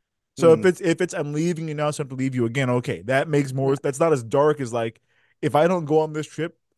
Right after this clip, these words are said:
Speaker 1: I'ma die soon," <laughs> was how I thought he was saying it. That's
Speaker 3: No, no, no.
Speaker 1: it's much better.
Speaker 3: 'Cause, 'cause there's that scene when, like, uh, his brother Wallace is trying to convince him. He's like, "You told me that if you do this, like,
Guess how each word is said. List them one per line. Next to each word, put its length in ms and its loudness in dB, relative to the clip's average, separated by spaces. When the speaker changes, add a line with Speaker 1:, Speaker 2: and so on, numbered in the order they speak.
Speaker 1:
I'ma 340 4
die 440 4
soon," 460 -4
<laughs> 180 -20
was 140 -2
how 300 2
I 80 4
thought 260 2
he 40 0
was 160 -6
saying 260 -8
it. 120 -18
That's 460 0
Speaker 3:
No, 0 -
no, 60 -4
no. 140 -12
Speaker 1:
it's 140 -8
much 320 2
better. 320 -2
Speaker 3:
'Cause, 360 -2
'cause 180 0
there's 160 2
that 300 6
scene 360 -4
when, 140 -4
like, 240 0
uh, 300 2
his 160 -8
brother 280 -2
Wallace 440 -4
is 80 -12
trying 160 -10
to 60 -14
convince 340 -6
him. 60 -8
He's 120 -10
like, 200 -8
"You 140 0
told 260 0
me 260 0
that 140 -6
if 120 -12
you 100 -10
do 140 -6
this, 440 -8
like, 360 -6